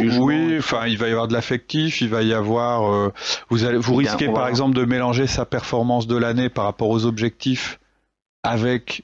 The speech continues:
Speaker 2: son, son, son contenu de poste,
Speaker 1: Et
Speaker 2: où
Speaker 1: on
Speaker 2: là, on est dans, on est quand même dans des domaines et des concepts différents.
Speaker 1: On risque
Speaker 2: Donc,
Speaker 1: d'avoir en mémoire que le dernier mois qui vient de se passer,
Speaker 2: en plus,
Speaker 1: plutôt
Speaker 2: c'est le
Speaker 1: que
Speaker 2: risque. Donc, vous devez avoir un canevas pour comparer la personne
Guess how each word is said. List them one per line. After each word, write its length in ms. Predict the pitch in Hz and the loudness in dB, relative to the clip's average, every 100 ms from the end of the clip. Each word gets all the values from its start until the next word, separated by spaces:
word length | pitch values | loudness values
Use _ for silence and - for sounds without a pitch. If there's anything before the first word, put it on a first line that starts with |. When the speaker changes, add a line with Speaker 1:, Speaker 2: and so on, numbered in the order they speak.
| - | -8
Speaker 2:
son, 1080 | - - 120 110 110 107 104 104 104 101 98 | -6 -2 0 2 2 2 2 0 0 0 -2
son, 220 | - 92 | -4 -6
son 160 | - 104 | -4 -4
contenu 320 | 107 107 110 | -4 -4 -6
de 60 | - | -2
poste, 460 | 156 170 - - - | -2 -2 -4 -12 -12
Speaker 1:
Et 180 | - 113 | -6 -2
Speaker 2:
où 40 | |
Speaker 1:
on 120 | 104 | 0
Speaker 2:
là, 140 | 113 117 | 0 2
on 100 | 104 | 0
est 100 | 101 | 0
dans, 200 | 101 95 | -2 -4
on 140 | - 101 | -8 -8
est 80 | 101 | -4
quand 120 | 113 | -4
même 120 | 110 | -2
dans 120 | 104 | -2
des 120 | 101 | -2
domaines 360 | 101 107 113 113 | -2 0 0 0
et 80 | 104 | -2
des 140 | 98 | -4
concepts 420 | - 107 - 101 | -6 -6 -4 -6
différents. 540 | 104 - 110 107 139 156 - - - - - - | -6 -4 -2 0 0 -2 -12 -18 -14 -12 -12 -6
Speaker 1:
On 80 | 120 | -2
risque 180 | 120 123 | 0 2
Speaker 2:
Donc, 80 | 127 | 2
Speaker 1:
d'avoir 220 | 117 110 | 0 0
en 80 | 120 | 2
mémoire 400 | 120 123 135 - | 4 2 2 0
que 100 | 123 | 0
le 80 | 113 | 0
dernier 240 | 107 117 | 2 2
mois 160 | 123 123 | 2 2
qui 100 | 117 | 0
vient 100 | 110 | -2
de 60 | |
se 80 | - | -2
passer, 220 | 98 110 | -4 -2
Speaker 2:
en 40 | 127 | 2
plus, 160 | 135 | 2
Speaker 1:
plutôt 200 | 131 135 | 2 0
Speaker 2:
c'est 160 | 113 120 | 0 0
le 100 | 107 | 2
Speaker 1:
que 60 | 113 | 2
Speaker 2:
risque. 360 | 147 131 - | 2 0 -2
Donc, 260 | 127 135 131 | -2 -2 -2
vous 80 | 123 | -2
devez 200 | 123 131 | 0 0
avoir 360 | 139 123 113 | 0 0 0
un 80 | 110 | -2
canevas 500 | - 139 127 120 151 | -4 -2 0 0 0
pour 220 | - - | -2 -4
comparer 400 | - 143 139 135 | -4 -2 -2 -2
la 120 | 131 | -2
personne 420 | 123 123 - 156 | -4 -4 -2 -2